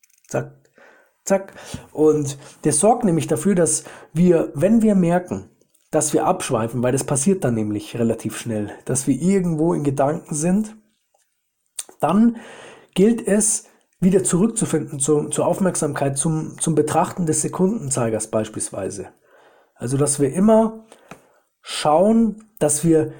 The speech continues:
nicht abschweifen und wenn wir uns entdecken, dass wir abschweifen, dass wir niemals böse mit uns sind. Also versuche dann nett zu sein und sagen, und vielleicht ist auch so ein bisschen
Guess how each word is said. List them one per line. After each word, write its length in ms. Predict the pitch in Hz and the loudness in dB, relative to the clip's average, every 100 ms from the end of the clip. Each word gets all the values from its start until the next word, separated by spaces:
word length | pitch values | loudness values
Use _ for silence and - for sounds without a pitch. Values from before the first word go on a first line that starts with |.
| - | -8
nicht 520 | 147 180 214 - - | 0 2 2 -2 -6
abschweifen 580 | 175 - 196 190 190 170 | -4 -4 0 0 0 -4
und 200 | 165 139 | -4 0
wenn 220 | 185 262 | 2 4
wir 120 | 240 | 4
uns 360 | 214 202 - - - - _ _ _ _ _ _ - | 4 2 0 -4 -12 -20 _ _ _ _ _ _ -6
entdecken, 600 | 165 139 190 - 107 - - - _ _ _ _ _ _ _ _ _ _ | -2 2 0 0 -8 -8 -20 -20 _ _ _ _ _ _ _ _ _ _
dass 260 | 147 175 - | 0 0 0
wir 140 | 147 | 0
abschweifen, 460 | - - 113 104 127 | -2 -4 -4 -4 -4
dass 180 | 131 - | -2 0
wir 80 | |
niemals 420 | 139 156 147 135 - | 0 0 -2 -2 -2
böse 240 | 135 120 | -2 0
mit 160 | 110 107 | -4 -6
uns 200 | 104 - | -6 -8
sind. 240 | 104 - _ _ | -10 -14 _ _
Also 380 | - 127 120 - - - - - - - - - _ _ | -8 -4 -4 -6 -14 -14 -14 -14 -16 -20 -20 -20 _ _
versuche 560 | 143 135 190 240 233 202 | -2 4 4 4 4 4
dann 340 | 170 175 175 | 2 0 -2
nett 300 | 175 214 - | 0 -2 -4
zu 200 | - 196 | -4 0
sein 220 | 175 170 | 2 2
und 60 | 165 | 2
sagen, 280 | 160 160 156 | 2 0 0
und 200 | 156 156 | -4 -4
vielleicht 320 | 160 165 - | -2 -2 -2
ist 120 | - | -6
auch 140 | 139 - | -4 -4
so 100 | 175 | -4
ein 60 | |
bisschen 420 | 170 - 156 139 | -2 -4 -4 -6